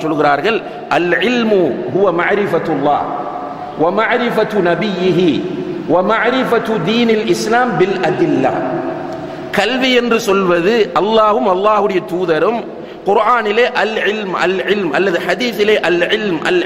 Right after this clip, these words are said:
இல்ம் என்று வலியுறுத்துவது எந்த கல்வியை என்று கேட்டால், அல்லாஹ்வை அறிகிற கல்வி, அல்லாஹ்வுடைய தூதரை அறிகிற கல்வி, இஸ்லாமிய மார்க்கத்தை அறிகிற கல்வி. இவற்றை எதன் மூலம் அறிய வேண்டும்?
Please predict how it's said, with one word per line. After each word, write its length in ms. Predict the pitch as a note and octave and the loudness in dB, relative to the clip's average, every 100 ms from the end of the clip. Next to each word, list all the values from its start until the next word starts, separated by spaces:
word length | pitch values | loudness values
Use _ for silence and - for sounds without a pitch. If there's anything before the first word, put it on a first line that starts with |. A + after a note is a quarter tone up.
| G#3 | 0
இல்ம் 200 | A3+ A3 | 0 0
என்று 160 | G3 F3+ D#3 | 0 2 2
வலியுறுத்துவது 720 | F#3 G#3+ F3+ E3 D#3 E3 A#3 C#3 - - - - - D#3 | 2 2 2 2 0 2 0 0 -4 -6 -6 -8 -4 0
எந்த 180 | G3+ B3+ B3+ G#3+ | 2 2 2 0
கல்வியை 360 | G#3 A3 G#3 | 0 2 2
என்று 200 | F#3 E3 D3+ | 2 2 0
கேட்டால், 380 | D3 F#3+ A3 A3+ - - - D3 | 0 2 2 0 -4 -6 -2 -2
அல்லாஹ்வை 500 | G3+ A#3+ A#3 G#3 G#3+ D#3+ | 0 2 4 4 2 2
அறிகிற 260 | F3 E3+ E3+ E3+ | 2 0 0 0
கல்வி, 300 | C#3 C3 A#2+ - - - - - - - - | -2 -2 -4 -4 -8 -10 -10 -12 -14 -8 -2
அல்லாஹ்வுடைய 500 | F3+ A#3+ B3 A#3+ A3+ F#3 F#3+ | 0 2 2 2 2 0 0
தூதரை 400 | A#3 B3 A#3+ A3 G#3 | 0 2 2 2 2
அறிகிற 320 | E3+ E3+ E3 E3 | 2 2 0 0
கல்வி, 320 | D3 C#3 C#3+ G2+ - - - - - - | 0 0 -2 -2 -6 -10 -10 -12 -10 -2
இஸ்லாமிய 640 | F3+ F3+ C4 C4 B3+ A3 | -2 2 2 2 2 2
மார்க்கத்தை 680 | F3 F3+ G3 G3 F3 G#3+ G#3 | 2 0 0 0 0 2 2
அறிகிற 420 | E3+ F3 F3 - | 2 2 0 0
கல்வி. 320 | D3+ C3 A#2+ - - - - - | 0 0 -4 -4 -8 -8 -8 -2
இவற்றை 460 | E3+ A3 A#3 A#3 G#3+ | 2 2 2 2 2
எதன் 260 | F#3 C4 C4 | 4 2 2
மூலம் 320 | B3+ A#3+ G#3+ | 2 2 2
அறிய 260 | G3 A3 | 2 4
வேண்டும்? 360 | G#3+ G#3 A3+ | 2 2 0